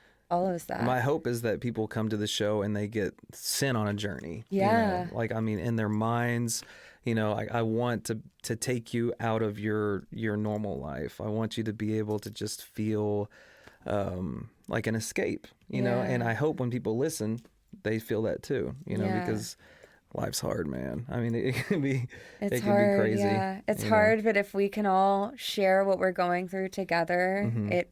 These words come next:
Speaker 1: just makes it so much less lonely and so much more of a journey that we can appreciate, I think.
Speaker 2: Mm-hmm.
Speaker 1: And I,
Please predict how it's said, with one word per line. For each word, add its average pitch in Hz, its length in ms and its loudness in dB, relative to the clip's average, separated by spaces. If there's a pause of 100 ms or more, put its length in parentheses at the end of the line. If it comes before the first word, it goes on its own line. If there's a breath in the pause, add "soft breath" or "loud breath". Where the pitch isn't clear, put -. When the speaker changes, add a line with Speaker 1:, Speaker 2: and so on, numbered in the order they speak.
(160)
Speaker 1:
just 175 280 -6
makes 175 380 -2
it 165 240 0
so - 440 -4
much 180 440 -2
less 175 360 2
lonely 175 540 0
and 165 220 -4
so 165 240 -2
much 165 300 -4
more 165 420 2 (100)
of 160 340 0 (540 soft breath)
a 175 80 4
journey 165 360 2
that 160 160 4
we 165 100 2
can 160 160 -6
appreciate, 160 720 -4
I 165 140 -2
think. 160 580 -6 (100)
Speaker 2:
Mm-hmm. 120 60 -2
Speaker 1:
And 113 480 0
I, 175 220 2